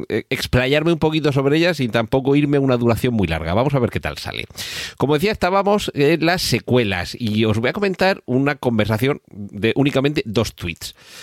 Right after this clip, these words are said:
Bueno, un señor anónimo que, mm, dice que ha venido a ver su primera película del año, Rental Family, que ha visto en el Cinesa de La Coruña el póster de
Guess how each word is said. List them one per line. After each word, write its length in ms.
Bueno, 280
un 320
señor 720
anónimo 460
que, 420
mm, 380
dice 240
que 60
ha 60
venido 200
a 40
ver 120
su 140
primera 180
película 360
del 140
año, 320
Rental 280
Family, 440
que 140
ha 40
visto 440
en 80
el 160
Cinesa 300
de 60
La 80
Coruña 280
el 80
póster 480
de 180